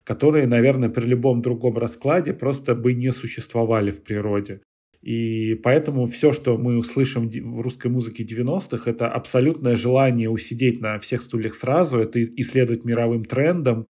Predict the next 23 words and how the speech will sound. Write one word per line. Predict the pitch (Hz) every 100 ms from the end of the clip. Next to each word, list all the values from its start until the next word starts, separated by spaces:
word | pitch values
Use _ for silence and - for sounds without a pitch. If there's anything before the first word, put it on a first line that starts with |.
| _
и | 127 123 120 120 117 135
учитывать | 131 139 135 113 113 123
интересы | 120 127 123 117 - 117 110 110
публики, | - 165 170 151 - 123 120 113
которые | - 117 127 117 110 107
после, | 101 - 127 - 120
там, | 113 110
во | 113
второй | - 123 120
половине | 120 117
девяностых | 117 127 147 -
стало | - 117 113
ясно, | 127 139 135
что | 120 -
есть | 117 127 -
какая-то | - 117 113 113 113 110
уже | 120 113 123
история | 113 - 139 131 117 107 104 101 _ -
ностальгии | 127 127 - 123 120 117 139 117
по | 117 - 110 110 107 107 104
каким-то | 113 - 110 113
стабильным | - 120 117 117 113 107
временам, | 110 113 120 147 185 202